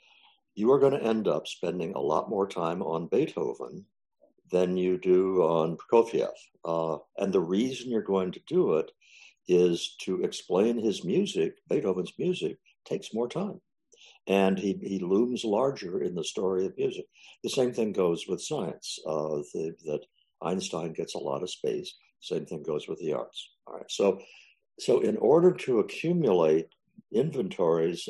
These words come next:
and I have something like sixteen or eighteen of them. I have one for Western literature. Uh, I have one for,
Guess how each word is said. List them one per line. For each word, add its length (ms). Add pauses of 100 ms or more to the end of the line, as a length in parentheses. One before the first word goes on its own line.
and 100
I 120
have 240
something 200
like 220
sixteen 440
or 140
eighteen 360
of 200
them. 100 (360)
I 100
have 220
one 260
for 380 (200)
Western 600
literature. 720 (420)
Uh, 540 (360)
I 100
have 160
one 240
for, 200